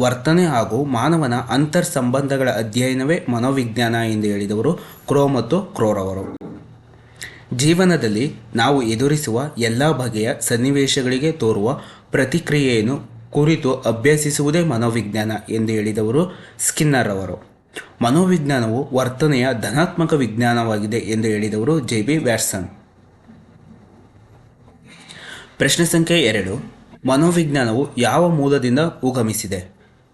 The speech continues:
ಮನೋವಿಜ್ಞಾನ ಮೊದಲು ತತ್ವಶಾಸ್ತ್ರದ ಒಂದು ಶಾಖೆಯಾಗಿತ್ತು. ಆಪ್ಷನ್ಸ್ ಎ, ಬ್ರಿಟಿಷ್ ತತ್ವಶಾಸ್ತ್ರ, ಆಪ್ಷನ್ಸ್ ಬಿ, ಫ್ರೆಂಚ್ ತತ್ವಶಾಸ್ತ್ರ, ಆಪ್ಷನ್ ಸಿ,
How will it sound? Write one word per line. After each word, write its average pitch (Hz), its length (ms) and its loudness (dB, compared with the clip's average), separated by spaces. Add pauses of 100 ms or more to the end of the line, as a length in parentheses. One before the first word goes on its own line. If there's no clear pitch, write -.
ಮನೋವಿಜ್ಞಾನ 127 540 0 (180)
ಮೊದಲು 113 320 0
ತತ್ವಶಾಸ್ತ್ರದ 123 760 -2
ಒಂದು 135 200 0
ಶಾಖೆಯಾಗಿತ್ತು. 110 1080 -2 (1400)
ಆಪ್ಷನ್ಸ್ 160 520 2
ಎ, 131 260 0 (160)
ಬ್ರಿಟಿಷ್ 127 460 0
ತತ್ವಶಾಸ್ತ್ರ, 127 600 -2 (320)
ಆಪ್ಷನ್ಸ್ - 400 0
ಬಿ, 110 260 -4 (120)
ಫ್ರೆಂಚ್ 143 340 0
ತತ್ವಶಾಸ್ತ್ರ, 131 680 -2 (460)
ಆಪ್ಷನ್ 139 360 0
ಸಿ, 110 440 -2